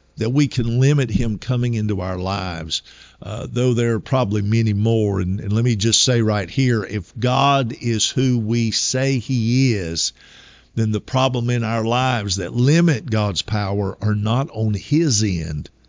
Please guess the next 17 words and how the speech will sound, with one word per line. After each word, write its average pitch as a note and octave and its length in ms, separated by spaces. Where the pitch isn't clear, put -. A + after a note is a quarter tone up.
but G2 140
on G#2 280
our G#2 400
end. - 380
Now, A2 360
the, A#2+ 360
you C#3 120
know, A#2+ 80
the A2+ 100
easy D#3+ 320
way B2 320
out C#3+ 160
would A#2 100
be A2 140
to F#2+ 120
say, G2+ 280
"Well, F#2 240